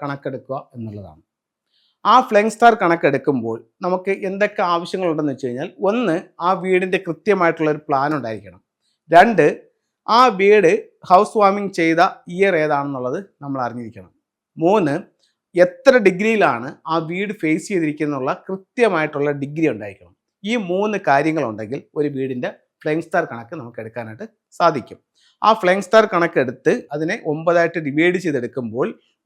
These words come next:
ഓരോ ദിക്കിലും രണ്ട് നമ്പറുകൾ വീതം വന്നിട്ടുണ്ടാവും. ഒന്ന് മുതൽ ഒമ്പത് വരെയുള്ളതിൽ രണ്ട് നമ്പറുകളുടെ ഒരു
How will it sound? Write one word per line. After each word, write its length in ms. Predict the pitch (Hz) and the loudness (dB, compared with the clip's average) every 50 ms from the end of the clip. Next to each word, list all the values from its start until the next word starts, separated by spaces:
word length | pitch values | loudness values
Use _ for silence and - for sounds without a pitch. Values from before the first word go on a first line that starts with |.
| - - 165 180 | 0 4 6 8
ഓരോ 280 | 202 220 247 247 247 240 240 220 170 143 | 8 8 8 8 6 6 6 6 4 2
ദിക്കിലും 480 | 151 147 - _ - 185 143 131 151 208 - _ 175 156 170 | -2 -4 -4 _ -4 -2 -2 -2 -4 -8 -12 _ -2 0 0
രണ്ട് 320 | 170 190 220 226 208 214 208 190 180 170 | 0 0 -2 -2 0 0 0 0 -4 -6
നമ്പറുകൾ 500 | 170 165 180 202 202 233 233 233 214 202 165 139 | -6 -4 -4 -4 -2 -2 -2 0 -2 -2 -4 -4
വീതം 220 | 135 131 143 139 127 117 | -4 -6 -6 -6 -8 -10
വന്നിട്ടുണ്ടാവും. 560 | 113 117 113 110 113 104 92 90 87 90 _ _ _ _ _ _ _ _ _ 143 151 | -14 -16 -16 -18 -18 -14 -14 -14 -14 -16 _ _ _ _ _ _ _ _ _ -2 -2
ഒന്ന് 200 | 180 202 226 226 214 | -2 -2 -2 -2 -2
മുതൽ 180 | 208 196 196 196 165 156 | -2 -2 0 0 0 0
ഒമ്പത് 260 | 165 175 180 190 190 | -2 -2 -2 -2 0
വരെയുള്ളതിൽ 460 | 185 175 165 147 131 123 123 120 135 190 226 - 160 165 | 2 2 0 0 0 -2 -4 -4 -4 -6 -6 -4 -2 0
രണ്ട് 260 | 156 160 190 202 208 202 185 151 | 0 0 0 -2 -6 -4 -4 -6
നമ്പറുകളുടെ 500 | 143 151 170 175 202 190 185 175 170 160 | -6 -8 -6 -4 -4 -2 -2 -2 -4 -6
ഒരു 60 | 156 | -8